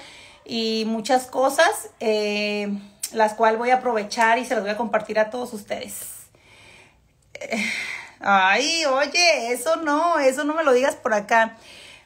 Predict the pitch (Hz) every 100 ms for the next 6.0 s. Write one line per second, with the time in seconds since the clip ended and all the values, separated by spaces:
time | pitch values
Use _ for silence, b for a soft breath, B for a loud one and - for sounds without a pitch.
0 | - 254 254 277 277 294 302 302 311 311
1 | 294 302 294 247 247 262 262 277 - 247
2 | 240 262 269 - 226 220 214 247 269 269
3 | - 240 240 254 - b b b b -
4 | 233 226 220 220 254 233 262 262 262 254
5 | 254 254 254 240 233 240 - - -